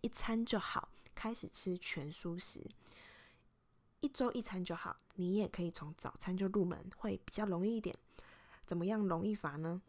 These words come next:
比如说你吃菜包，你吃馒头当做早餐，就可以是一个小小的努力。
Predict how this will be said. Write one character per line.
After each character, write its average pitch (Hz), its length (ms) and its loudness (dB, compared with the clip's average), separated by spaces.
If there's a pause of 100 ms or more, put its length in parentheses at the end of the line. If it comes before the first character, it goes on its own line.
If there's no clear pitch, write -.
比 160 140 -4
如 160 160 2
说 196 360 0 (260)
你 156 100 -6
吃 180 400 -2
菜 202 240 0
包， 175 360 2 (340)
你 156 80 -8
吃 - 240 0
馒 175 280 0
头 185 240 -2
当 196 180 0
做 190 180 0
早 - 280 -6
餐， 190 300 -2 (360)
就 262 120 4
可 196 160 -2
以 160 80 -2
是 - 120 -2
一 170 60 0
个 156 80 -4
小 147 160 -4
小 151 140 -8
的 - 100 -10
努 160 160 -10
力。 170 200 -8